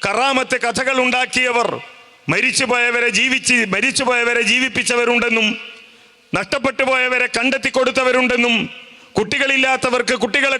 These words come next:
കൊടുത്തവരുണ്ടെന്നും ആൺകുട്ടികളെ വേണ്ടവർക്ക് ആൺകുട്ടികളെ കൊടുത്തവരും പെൺകുട്ടികളെ വേണ്ടവർക്ക് പെൺകുട്ടികളെ കൊടുത്തവരുമുണ്ടെന്നും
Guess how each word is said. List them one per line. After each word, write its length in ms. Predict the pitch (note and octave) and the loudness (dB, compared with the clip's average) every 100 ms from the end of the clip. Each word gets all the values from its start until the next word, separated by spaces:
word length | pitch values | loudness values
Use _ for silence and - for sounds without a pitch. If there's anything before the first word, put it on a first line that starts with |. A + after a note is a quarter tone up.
| C4 | 2
കൊടുത്തവരുണ്ടെന്നും 800 | B3+ C4 B3+ B3+ B3 B3 A#3 A3+ F3+ - - - - - - - G3 | 2 2 2 2 2 2 2 2 -2 -4 -16 -20 -20 -20 -12 -4 -2
ആൺകുട്ടികളെ 520 | C#4 B3 C4+ C4 B3+ | 0 0 0 0 2
വേണ്ടവർക്ക് 480 | C4 B3+ B3+ B3 B3+ B3+ | 0 0 0 -2 0 0
ആൺകുട്ടികളെ 560 | A#3 C#4+ C#4 A3 C4 B3+ B3+ | 0 0 0 0 0 0 0
കൊടുത്തവരും 460 | B3+ C4 B3 B3 A#3 | 0 0 0 0 0
പെൺകുട്ടികളെ 520 | A#3+ C4+ C4+ C4+ B3+ B3 | 0 0 0 0 0 0
വേണ്ടവർക്ക് 440 | B3+ B3 B3 A#3+ B3 | 0 0 -2 -2 -2
പെൺകുട്ടികളെ 540 | B3 C4+ B3 C4+ C4 B3 | 0 0 0 0 0 0
കൊടുത്തവരുമുണ്ടെന്നും 840 | B3+ B3 B3+ B3 B3 B3 A#3+ A#3 | 0 0 0 0 0 0 0 0